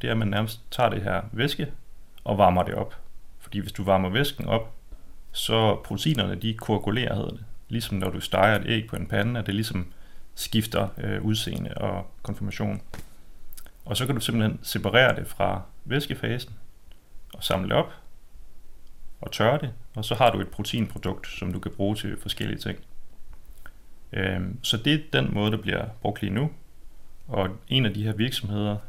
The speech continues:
øh, K M C, de har faktisk lanceret et proteinprodukt,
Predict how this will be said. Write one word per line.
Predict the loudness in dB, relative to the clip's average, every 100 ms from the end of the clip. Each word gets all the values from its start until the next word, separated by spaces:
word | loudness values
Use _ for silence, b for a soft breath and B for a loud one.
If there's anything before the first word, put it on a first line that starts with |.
| -8
øh, | -8
K | -6 -4 -4
M |
C, | -2 -2 -2 -8 b b b -6 0
de | 6
har | 6
faktisk | 6 2
lanceret | 0 -2 0 2 2
et | -2 -6
proteinprodukt, | -4 -2 0 0 -2 -2 0 0 -4